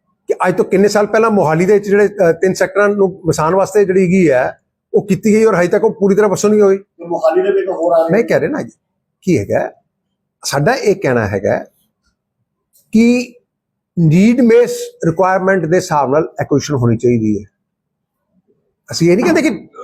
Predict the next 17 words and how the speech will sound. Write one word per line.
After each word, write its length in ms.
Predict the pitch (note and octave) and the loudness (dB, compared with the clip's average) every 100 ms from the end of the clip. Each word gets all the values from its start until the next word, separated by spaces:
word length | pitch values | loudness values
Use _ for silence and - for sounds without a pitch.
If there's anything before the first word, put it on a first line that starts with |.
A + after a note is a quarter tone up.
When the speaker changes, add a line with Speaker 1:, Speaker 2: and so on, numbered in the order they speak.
| - - | -8 0
Speaker 1:
ਪੰਜਾਬ 260 | G3 G#3 | 2 2
ਦੀ 60 | A#3 | 2
ਡਿਵੈਲਪਮੈਂਟ 320 | G#3+ G#3 B3 | 0 0 0
ਨਹੀਂ 100 | A#3+ | 2
ਹੋਣੀ 140 | G3 | 0
ਚਾਹੀਦੀ, 340 | D3+ D3 G#2+ - _ _ _ _ _ E3 | 0 -2 -4 -12 _ _ _ _ _ 0
ਹੋਣੀ 200 | A3 C4 | 0 2
ਚਾਹੀਦੀ 360 | C4+ C#4 A#3+ | 0 0 0
ਹੈ, 140 | C#3 - _ - | -2 -8 _ 0
ਨੀਡ 260 | F#3 C4+ D#4 | 2 2 2
ਬੇਸਡ 260 | D#4 - | 0 0
ਹੋਣੀ 140 | C4+ G#3 | 0 2
ਚਾਹੀਦੀ 340 | G3+ F3+ C#3+ | 2 0 -2
ਹੈ। 60 | G2+ - _ _ _ _ _ - | -6 -14 _ _ _ _ _ -2
ਲੇਕਿਨ 360 | F3 D4 - - | 0 0 -2 -2
ਚਾਲੀ 340 | F3+ C#4 F4 | -2 2 2
ਹਜ਼ਾਰ 380 | D#4 B3 G#3+ | 2 2 2